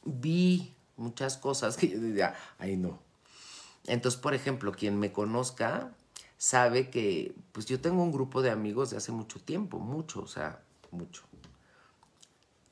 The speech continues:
Me, me dicen, "Eres muy amiguera". Pues, no sé qué sea ser muy amiguera, pero tengo muchos amigos. Y acuérdense, hago una com-, una fiesta al año en mi cumpleaños, entonces, pues, invito a mis amigos.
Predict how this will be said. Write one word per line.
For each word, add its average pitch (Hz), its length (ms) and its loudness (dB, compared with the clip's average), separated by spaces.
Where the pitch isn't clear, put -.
Me, 92 200 -2
me 98 460 0
dicen, 113 480 -2
"Eres 123 200 2
muy 117 200 0
amiguera". 101 640 2
Pues, - 160 -12
no 107 120 -6
sé 156 240 -4
qué 135 140 -6
sea 107 300 -4
ser 98 180 -4
muy 92 200 0
amiguera, 98 440 -2
pero 101 280 0
tengo - 200 -2
muchos - 300 -4
amigos. 196 460 -6
Y 95 100 2
acuérdense, 104 500 4
hago 92 180 4
una 101 220 0
com-, 98 280 -2
una 104 480 0
fiesta 113 460 0
al 113 120 4
año 110 280 2
en 110 100 0
mi 98 120 0
cumpleaños, 113 600 0
entonces, 101 320 -4
pues, - 180 -6
invito 87 360 -6
a 80 60 -8
mis - 180 -10
amigos. 113 460 0